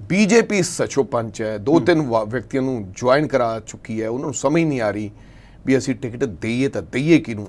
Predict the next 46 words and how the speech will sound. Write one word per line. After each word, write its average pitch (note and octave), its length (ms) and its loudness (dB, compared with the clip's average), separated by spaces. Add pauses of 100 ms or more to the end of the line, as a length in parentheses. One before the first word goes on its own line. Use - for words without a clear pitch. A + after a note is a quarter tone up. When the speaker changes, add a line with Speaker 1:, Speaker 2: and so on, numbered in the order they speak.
(140)
Speaker 1:
ਅੱਜ D3+ 180 2 (640)
ਹੁਣ F#3 120 4
ਤੱਕ G3 220 6
ਇਹ F#3+ 80 8
ਹੋ C#3+ 140 8
ਰਿਹਾ F#2 160 -6
ਹੈ, - 80 -18 (760)
ਅਕਾਲੀ G#3+ 500 8
ਦਲ A3 260 10
ਨੇ E3 260 4
ਟਾਈਮ G#3+ 440 8
ਪਾਸ G3 360 8
ਵਾਸਤੇ E3+ 360 6
ਆਪਦਾ D3 300 8
ਕੈਂਡੀਡੇਟ, B2+ 540 0
ਉਹਨੂੰ E3+ 160 -4
ਸਾਰੇ D3+ 280 2
ਜਲੰਧਰ E3 360 2
'ਚ - 60 -8
ਕੈਂਡੀਡੇਟ C#3 480 0
ਹੀ F#3 60 -6
ਨਹੀਂ F3+ 120 -2
ਮਿਲਿਆ। D#3+ 320 -4 (200)
Speaker 2:
ਹੂੰ। C#3 220 -2 (320)
Speaker 1:
ਸਾਰੇ G3+ 500 8
ਜਲੰਧਰ G#3+ 400 8
ਲੋਕ G#3 200 8
ਸਭਾ F#3 180 10
'ਚੋਂ E3+ 140 6
ਬੰਦਾ D3+ 200 6
ਨਹੀਂ D3+ 120 2
ਮਿਲਿਆ। D3 180 4
ਉਹਨਾਂ D#3 200 2
ਨੇ D#3 60 2
ਬੰਦਾ A#2 400 2
ਭਾਲ A#2 320 2
ਕੇ C3+ 180 -4
ਲਿਆ A#2 240 0
ਕੇ C3 180 -4
ਸੁਖੀ B2+ 380 -4
ਜੀ B2 140 -4
ਜਿਹੜਾ B2 180 0
ਐਮ A#2 200 0
ਐਲ C3+ 120 0
ਏ A2+ 100 0
ਹੈ, E2 120 -8